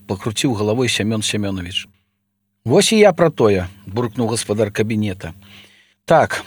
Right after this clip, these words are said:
а цяпер за Ірынай Саковіч. Нагляд дваццаць чатыры гадзіны ў суткі. Я хачу ведаць пра яе ўсё. З кім і дзе яна сустракаецца, што есць, якія чытае кнігі, якімі цікавіцца фільмамі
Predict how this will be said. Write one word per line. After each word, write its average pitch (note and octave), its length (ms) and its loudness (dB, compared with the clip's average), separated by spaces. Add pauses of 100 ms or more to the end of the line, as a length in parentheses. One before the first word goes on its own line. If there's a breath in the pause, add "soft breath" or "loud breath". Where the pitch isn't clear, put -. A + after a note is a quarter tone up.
(140)
а B2 100 2
цяпер D#3 460 4
за A#2 160 2
Ірынай A3+ 400 6
Саковіч. A#2 640 0 (500)
Нагляд F#3 520 6
дваццаць F#3 400 4
чатыры F3 400 2
гадзіны F3 320 2
ў D3+ 80 0
суткі. G#2 380 -4 (180)
Я A#2 160 2
хачу C3+ 320 0
ведаць C#3 400 2
пра C3+ 240 4
яе D3+ 240 4
ўсё. B2+ 480 4 (320 loud breath)
З - 160 -4
кім F#3+ 400 4
і E3 100 2
дзе D#3 260 4
яна E3 180 4
сустракаецца, A#2 1000 2
што - 340 4
есць, C3 500 2 (260 soft breath)
якія C#3 340 4
чытае F#3+ 380 4
кнігі, B2 480 2 (240 loud breath)
якімі G#3 440 6
цікавіцца F3+ 640 4
фільмамі C#3+ 580 2